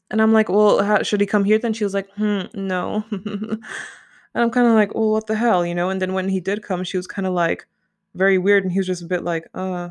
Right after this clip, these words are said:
okay," you know? Like, he knew she, like, something was off with her, you know?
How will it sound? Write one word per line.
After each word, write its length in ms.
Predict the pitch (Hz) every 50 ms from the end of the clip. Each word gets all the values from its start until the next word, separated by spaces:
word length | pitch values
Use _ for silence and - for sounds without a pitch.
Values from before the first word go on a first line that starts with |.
| 170 190
okay," 360 | 185 - - 175 165 170 175
you 100 | 175 170
know? 300 | 160 160 156 165 175 190 - _ _ _ _ _ _ _ _ _ _ _ _ _ _ -
Like, 360 | 185 180 175 170 160 - - - _ _ _ _ _ _ -
he 200 | - - 190 190
knew 200 | 185 185 185 175
she, 240 | - - 170 160 -
like, 180 | 175 165 165
something 220 | 165 185 185 180 165
was 120 | 160 - -
off 200 | 160 165 165 -
with 120 | 160 156 -
her, 220 | 156 - - 170
you 100 | 160 156
know? 320 | 156 156 156 156 170 180